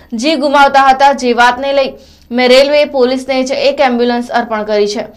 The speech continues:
અને આજે જે બિનવારસી મૃતદેહ છ થી સાત કલાક એમ્બ્યુલન્સના અભાવે રઝળતો રહ્યો છે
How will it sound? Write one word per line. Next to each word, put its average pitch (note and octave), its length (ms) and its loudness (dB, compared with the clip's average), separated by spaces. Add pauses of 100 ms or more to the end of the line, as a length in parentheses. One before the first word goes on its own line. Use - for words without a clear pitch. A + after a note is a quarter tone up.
(260)
અને A3 180 -4
આજે A#3 340 0
જે C#4+ 120 -2
બિનવારસી A#3+ 520 0
મૃતદેહ B3+ 420 0
છ B3 180 -6
થી A3 120 -10
સાત C4 360 0
કલાક D4 280 0
એમ્બ્યુલન્સના A#3+ 580 -2
અભાવે C4 340 2
રઝળતો G#3+ 420 -2
રહ્યો A#3+ 240 -2
છે B3+ 140 -8